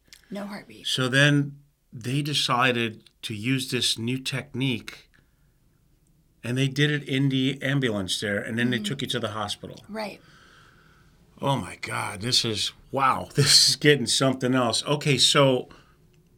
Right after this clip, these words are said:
Speaker 2: you're there at the hospital, and did they, in-, well, how could they put you in a coma? You were dead.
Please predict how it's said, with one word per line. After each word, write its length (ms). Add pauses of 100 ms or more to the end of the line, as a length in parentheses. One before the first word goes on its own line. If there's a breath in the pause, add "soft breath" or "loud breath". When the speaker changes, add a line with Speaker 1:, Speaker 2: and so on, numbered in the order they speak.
(260)
Speaker 2:
you're 200
there 220
at 80
the 80
hospital, 920 (360)
and 200
did 180
they, 240
in-, 200 (380)
well, 200
how 180
could 160
they 60
put 220
you 100
in 80
a 60
coma? 320
You 140
were 100
dead. 640